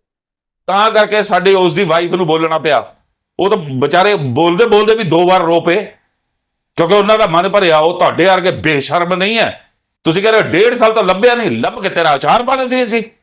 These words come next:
ਜਿਵੇਂ ਬਦਤਮੀਜ਼ੀ ਨਾਲ ਥੋੜੀ ਜਿਹੀ ਗੱਲ ਨਿਕਲ ਗਈ, ਚਲੋ ਤੇਰਾ ਕਹਿ ਦਿੱਤਾ, ਤੁਹਾਡਾ, ਠੀਕ ਹੈ ਨਾ, ਉਵੇਂ ਹੀ ਜਿਵੇਂ ਰਹਿ ਦੇ ਵਿੱਚ ਕੱਲ੍ਹ ਤੁਹਾਨੂੰ ਕੋਲ ਗਾਲ ਨਿਕਲ ਗਈ ਸੀ ਪਰਸੋਂ,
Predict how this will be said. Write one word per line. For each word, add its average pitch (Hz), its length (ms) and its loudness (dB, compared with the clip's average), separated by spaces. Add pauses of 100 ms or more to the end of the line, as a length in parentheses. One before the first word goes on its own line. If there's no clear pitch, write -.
(3000)
ਜਿਵੇਂ 160 180 2 (220)
ਬਦਤਮੀਜ਼ੀ 170 640 -2
ਨਾਲ 208 120 2
ਥੋੜੀ 185 220 -4
ਜਿਹੀ 196 160 -4
ਗੱਲ 175 220 -2
ਨਿਕਲ 160 340 -2
ਗਈ, 160 140 -2
ਚਲੋ 160 340 0 (560)
ਤੇਰਾ 175 280 2
ਕਹਿ 165 180 0
ਦਿੱਤਾ, 170 300 0 (300)
ਤੁਹਾਡਾ, 131 600 0 (920)
ਠੀਕ 156 180 0
ਹੈ 196 60 2
ਨਾ, 233 100 2
ਉਵੇਂ 180 440 0
ਹੀ 143 160 -2
ਜਿਵੇਂ 170 240 2
ਰਹਿ 180 300 2
ਦੇ 180 80 0
ਵਿੱਚ 170 220 0
ਕੱਲ੍ਹ 175 280 -2
ਤੁਹਾਨੂੰ 156 280 0
ਕੋਲ 147 220 0
ਗਾਲ 135 280 0
ਨਿਕਲ 147 260 -2
ਗਈ 156 100 -4
ਸੀ 151 120 -4
ਪਰਸੋਂ, 120 360 -4